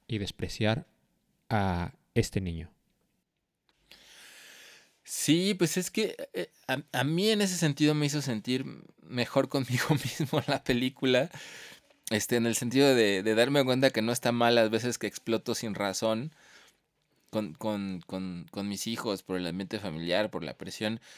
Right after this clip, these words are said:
Speaker 2: que al contrario es algo muy natural, o,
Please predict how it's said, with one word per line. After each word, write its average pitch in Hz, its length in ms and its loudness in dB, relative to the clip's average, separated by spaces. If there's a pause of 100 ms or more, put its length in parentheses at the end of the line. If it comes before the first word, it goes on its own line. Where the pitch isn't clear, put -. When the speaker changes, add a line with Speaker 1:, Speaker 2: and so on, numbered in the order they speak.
(1120)
Speaker 2:
que 117 80 0
al 117 120 2
contrario 127 420 2
es 120 80 -2
algo 127 180 2
muy 127 200 0
natural, 120 680 0
o, 85 100 -2